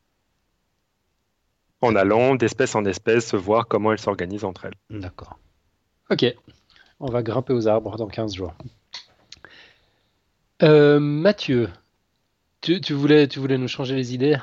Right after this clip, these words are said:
Speaker 3: après cette, euh, ce-, cette, euh, cette introduction au sujet du vivant.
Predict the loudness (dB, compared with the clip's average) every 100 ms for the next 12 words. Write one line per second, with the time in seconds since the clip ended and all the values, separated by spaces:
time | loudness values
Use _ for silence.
0 | -10 -12 -6 -8 -6 -6 -2 0 0 -2
1 | -6 -6 -6 -6 -8 -6 -4 -4 -4 -6
2 | -10 -8 -8 -8 -6 -8 0 0 2 0
3 | 0 -2 0 2 0 -2 0 2 0 -2
4 | 2 2 0